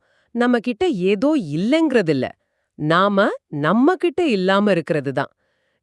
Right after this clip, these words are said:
இயேசுநாதர் சொன்னதா சொல்றாங்களே, "முதல்ல கடவுளோட ராஜ்யத்தை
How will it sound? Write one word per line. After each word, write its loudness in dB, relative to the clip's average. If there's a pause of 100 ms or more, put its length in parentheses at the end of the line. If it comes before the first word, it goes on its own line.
இயேசுநாதர் 0
சொன்னதா 0
சொல்றாங்களே, -2 (400)
"முதல்ல 0 (120)
கடவுளோட 4
ராஜ்யத்தை 0